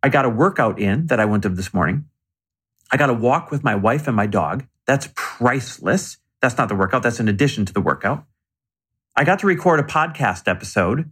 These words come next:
this morning. And I got to work on a webinar on the five future trends for small businesses and, and entrepreneurs that I'm,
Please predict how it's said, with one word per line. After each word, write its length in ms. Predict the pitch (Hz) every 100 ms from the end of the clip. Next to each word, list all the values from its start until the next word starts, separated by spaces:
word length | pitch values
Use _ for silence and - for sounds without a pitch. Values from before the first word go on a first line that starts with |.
| -
this 180 | 110 -
morning. 420 | 208 87 131 170 - _ _ _ _ _ _ _ _ _ _ _ _ _
And 240 | 156 165 151
I 80 | 151
got 220 | 180 196
to 120 | 190
work 300 | 131 160 165
on 120 | 151
a 60 | 127
webinar 600 | 123 120 104 73 62 85 _ -
on 540 | 110 104 101 98 95 - 120
the 80 |
five 500 | 107 120 110 104 - -
future 380 | _ 127 113 107
trends 440 | - 104 95 85
for 240 | - 92 90
small 280 | - 107 101
businesses 480 | 101 104 - 95
and, 180 | 95 92
and 140 | 104 104
entrepreneurs 580 | 104 95 98 127 104
that 140 | 95 98
I'm, 200 | 101